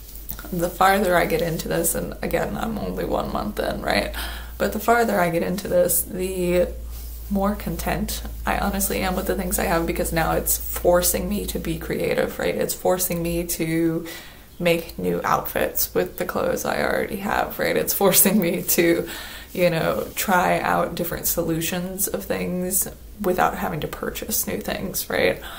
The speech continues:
Um, I'm also going to be doing probably some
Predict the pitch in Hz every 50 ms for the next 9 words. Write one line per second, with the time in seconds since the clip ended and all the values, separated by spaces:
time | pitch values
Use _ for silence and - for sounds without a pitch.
0 | - - - - - - - 85 82 80 87 - - - - - - - - -
1 | - - - - - - - - - - - 190 185 170 170 170 175 175 175 -
2 | 185 180 180 175 180 180 185 180 175 175 170 170 170 170 175 - - - 156 -
3 | 170 165 170 - - - 156 170 - - -